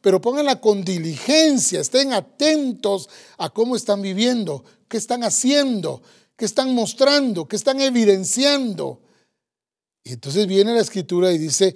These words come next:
que no seamos necios, como necios, sino como sabios.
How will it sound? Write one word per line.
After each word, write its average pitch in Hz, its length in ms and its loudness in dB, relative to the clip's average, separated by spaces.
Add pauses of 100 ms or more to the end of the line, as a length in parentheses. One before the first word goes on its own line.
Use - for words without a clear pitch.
(280)
que 160 160 -6
no 180 160 -4
seamos 185 540 -4 (160)
necios, 196 1000 -6 (140)
como 208 260 -2
necios, 240 500 -2 (380)
sino 214 260 -10
como 247 280 -8
sabios. 277 680 -12